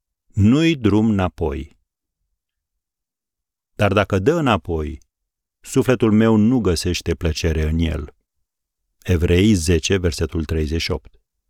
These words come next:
Un băiețel de la școala duminicală a auzit povestirea biblică despre soția lui Lot, care s-a uitat înapoi și s-a prefăcut într-un stâlp de sare.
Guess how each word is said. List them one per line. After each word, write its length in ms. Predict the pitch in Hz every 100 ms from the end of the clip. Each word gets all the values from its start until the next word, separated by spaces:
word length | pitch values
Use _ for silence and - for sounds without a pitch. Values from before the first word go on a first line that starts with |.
| _ _ _ _ _ _ _ _ _ _ _ _ _ _ _ _ _ _ _ _ _ _ _ _ _ -
Un 120 | 143
băiețel 320 | 143 131 170
de 100 | 170
la 120 | 123
școala 280 | 95 - 107
duminicală 580 | 90 85 82 80 117 123
a 100 | 113
auzit 380 | 104 104 113 151
povestirea 580 | - 98 92 - 113 85
biblică 420 | 92 95 95 87
despre 400 | 87 - - 87
soția 480 | - 92 80 - 90
lui 240 | 82 82
Lot, 500 | 82 78 - - -
care 180 | - 80
s-a 160 | 76 85
uitat 280 | 85 95
înapoi 380 | 95 85 78 117
și 120 | 113
s-a 140 | 107 87
prefăcut 500 | - 85 82 78 107
într-un 340 | 95 78 85
stâlp 360 | 78 - 90 78
de 100 | 82
sare. 520 | - 90 76 73 -